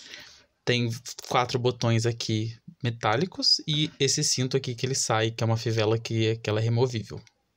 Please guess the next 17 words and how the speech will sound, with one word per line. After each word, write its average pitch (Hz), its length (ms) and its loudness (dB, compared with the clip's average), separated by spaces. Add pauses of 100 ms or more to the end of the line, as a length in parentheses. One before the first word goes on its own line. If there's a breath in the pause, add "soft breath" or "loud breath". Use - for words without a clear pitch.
(100)
tá? - 120 -2 (800 loud breath)
Daí 120 80 2
descendo 123 340 4
tem 117 140 0
essa 123 180 4
saia 131 300 2
com 151 80 -4
essa 131 140 2
abertura 117 360 2
na 113 120 6
lateral 143 500 4 (100)
e 139 80 -2
tem 127 160 0
esses 117 120 -2
detalhes 117 320 0
prateados 117 480 2
aqui. 190 360 2